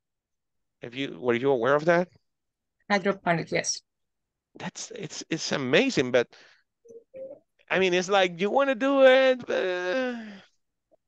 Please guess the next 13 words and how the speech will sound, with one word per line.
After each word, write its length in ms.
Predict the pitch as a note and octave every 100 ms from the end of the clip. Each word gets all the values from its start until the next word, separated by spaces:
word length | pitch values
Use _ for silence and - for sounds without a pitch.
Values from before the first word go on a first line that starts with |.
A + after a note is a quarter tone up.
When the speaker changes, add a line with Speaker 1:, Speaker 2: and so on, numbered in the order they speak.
| _ _ - _ _ _ _ _ _ _ _ _ _
Speaker 1:
I 80 | -
don't 160 | E3+ D#3
know. 320 | E3 A#2+ - - _
They, 260 | D3 D3+ D3+ -
I 160 | D3
need 200 | F3+ F3+
to 100 | -
be 260 | D#3 D#3 D3+
more 360 | C#3 D3 D#3 C#3+
convinced 840 | - C3 B2 C#3+ A#2+ A#2 - -
of 340 | - A#2 A2+ - - - - - - - _
the 80 | B2+
benefits. 800 | A#2+ C3 G#2 - F#2 - -